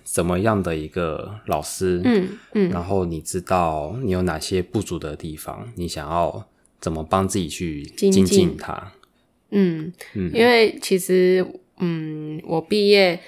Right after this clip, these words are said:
Speaker 2: 大学也毕业七年左右，七八年左右了，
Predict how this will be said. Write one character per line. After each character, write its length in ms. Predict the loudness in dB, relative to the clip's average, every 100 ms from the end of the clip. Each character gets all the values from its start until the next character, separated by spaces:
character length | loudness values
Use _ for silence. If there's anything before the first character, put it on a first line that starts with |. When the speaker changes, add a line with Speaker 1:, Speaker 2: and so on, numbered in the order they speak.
| _
Speaker 2:
大 160 | 2 2
学 520 | 2 0 -2 -6 -6
也 140 | -6 -6
毕 260 | -2 0
业 580 | 2 2 2 -2 -4 -8 _ -10
七 240 | -2 0
年 560 | 2 0 -4 -8 -10 -10
左 220 | -6 -4
右， 220 | -4 -4
七 200 | -4 -4
八 200 | 0 2
年 180 | 0 -4
左 240 | -6 -6
右 160 | -4 -4 -6
了， 180 | -10